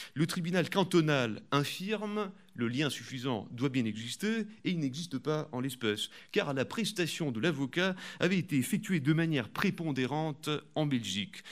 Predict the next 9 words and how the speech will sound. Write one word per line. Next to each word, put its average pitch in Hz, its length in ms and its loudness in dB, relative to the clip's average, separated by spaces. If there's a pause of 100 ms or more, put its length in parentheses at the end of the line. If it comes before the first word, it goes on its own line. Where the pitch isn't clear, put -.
(180)
Ordonnance 160 500 2
de 123 80 -2
séquestre 123 720 0
annulée, 160 580 -2 (200)
l'affaire 131 360 -2
monte 185 360 -2
au 135 40 -6
tribunal 135 380 -6
fédéral, 156 640 -2